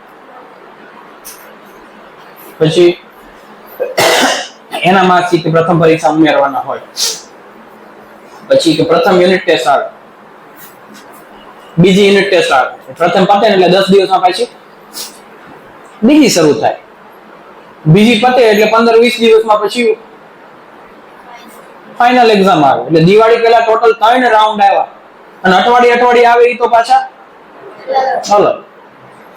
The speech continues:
એટલે મેં હોશિયાર વિદ્યાર્થીને પૂછ્યું, એમ સારામાં સારા ટકા આવતા હોય ને, ક્લાસમાં ફર્સ્ટ આવતા હોય ને એને પૂછ્યું. ફર્સ્ટ આવતા હોય એટલે એને બધું મોઢે થઈ જાય છે. તારા મગજની હાલત અત્યારે શું એમ?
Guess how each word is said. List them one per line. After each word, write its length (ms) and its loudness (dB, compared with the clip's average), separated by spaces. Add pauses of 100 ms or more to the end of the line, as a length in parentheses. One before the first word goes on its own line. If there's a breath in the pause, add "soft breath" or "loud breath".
(180)
એટલે 140 -2
મેં 140 2
હોશિયાર 380 0
વિદ્યાર્થીને 440 0
પૂછ્યું, 320 -6
એમ 60 -20
સારામાં 360 0
સારા 180 2
ટકા 240 0
આવતા 140 0
હોય 100 -6
ને, 60 -10
ક્લાસમાં 320 -2
ફર્સ્ટ 340 -2
આવતા 220 0
હોય 100 -2
ને 60 -6
એને 140 -4
પૂછ્યું. 340 -10 (1300)
ફર્સ્ટ 220 -4
આવતા 240 0
હોય 140 4
એટલે 120 2
એને 100 2
બધું 240 2
મોઢે 220 0
થઈ 180 -4
જાય 160 -4
છે. 140 -16 (680)
તારા 220 0
મગજની 440 2
હાલત 360 0
અત્યારે 300 0
શું 280 -6
એમ? 100 -12